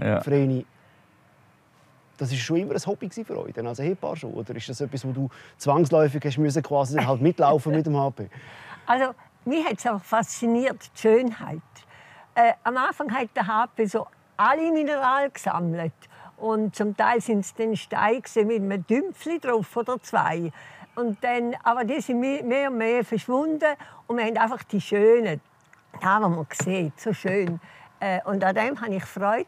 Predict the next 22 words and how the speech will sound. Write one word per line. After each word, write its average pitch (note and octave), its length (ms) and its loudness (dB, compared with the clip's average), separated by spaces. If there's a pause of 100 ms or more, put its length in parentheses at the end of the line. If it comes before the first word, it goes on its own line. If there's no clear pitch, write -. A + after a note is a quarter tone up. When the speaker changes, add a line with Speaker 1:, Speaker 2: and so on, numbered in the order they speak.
Speaker 3:
gehabt B3+ 160 -2
und F#3+ 120 -6
da - 80 0
habe G3+ 180 0
ich - 80 -2
Freude F3+ 460 -2
bis D4 220 -4
heute. D4+ 160 0 (600)
Und A3 540 2
ich - 60 -12 (220)
muss G#3 160 0
sagen, A#3+ 380 0 (480)
äh, G3+ 160 2 (680)
das F#3 180 2
ist G#3+ 60 6
ein F3 140 2
Hobby, G3 260 0
das F3+ 140 2
man F3 160 0
wirklich F#3 420 -4
miteinander E3+ 580 -2
teilt. E3+ 440 -6